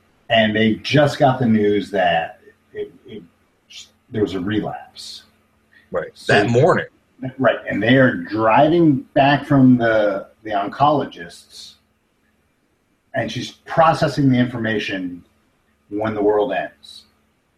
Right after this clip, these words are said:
Speaker 2: Mm-hmm.
Speaker 1: So,
Speaker 2: Right.
Speaker 1: so, and now, I recently, I've said this before, actually, I recently got into an online argument about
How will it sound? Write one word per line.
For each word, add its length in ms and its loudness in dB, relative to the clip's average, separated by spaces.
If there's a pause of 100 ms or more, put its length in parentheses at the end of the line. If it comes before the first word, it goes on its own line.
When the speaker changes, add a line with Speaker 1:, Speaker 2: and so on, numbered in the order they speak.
(400)
Speaker 2:
Mm-hmm. 240 -6 (1400)
Speaker 1:
So, 280 -4 (140)
Speaker 2:
Right. 180 -2 (140)
Speaker 1:
so, 340 0 (420)
and 320 2
now, 480 2 (1800)
I 80 0 (160)
recently, 600 2
I've 160 0
said 180 4
this 140 2
before, 480 -4
actually, 420 0
I 40 -2
recently 400 2
got 200 2
into 140 -6
an 80 -4
online 540 2
argument 520 0
about 520 2